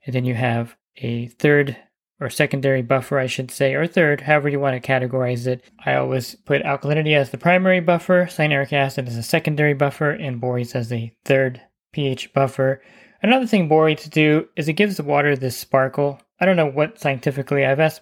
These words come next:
Bob Lowry before in the past, you know, what it, what causes that sparkling effect. He wasn't unsure about what causes it, but with the borates in the water at fifty parts per million,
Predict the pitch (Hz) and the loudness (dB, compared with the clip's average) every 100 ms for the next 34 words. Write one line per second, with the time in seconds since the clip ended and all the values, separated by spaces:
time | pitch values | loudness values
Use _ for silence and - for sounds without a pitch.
0 | _ 135 135 127 131 127 131 127 - _ | _ 0 0 0 0 0 0 -4 -8 _
1 | 127 117 135 123 120 - 135 131 127 - | -10 -4 -2 -2 -4 0 2 0 -4 -14
2 | _ - _ - 135 123 160 185 - 160 | _ -20 _ -6 -4 0 2 0 0 -2
3 | 170 165 156 147 139 - - 143 139 143 | 2 2 2 2 -2 -4 -2 0 0 -2
4 | 143 131 151 143 - _ _ _ _ 190 | -4 -2 0 0 -2 _ _ _ _ 0
5 | 156 147 - 147 120 - 156 151 156 - | 0 -4 -6 -6 -2 2 4 4 0 -4
6 | 135 131 - - 139 135 - 139 139 139 | -2 0 -2 -6 -4 -4 0 0 0 0
7 | 151 151 - - - _ - 147 156 147 | 0 0 -4 -20 -20 _ -4 -2 -2 2
8 | 180 202 190 165 147 139 139 139 143 - | 2 2 2 -2 0 2 4 2 0 -4
9 | 127 - _ 165 - 151 - 135 - - | -6 -6 _ -2 -2 -4 0 -2 -2 -8
10 | 131 139 139 139 | -2 0 2 0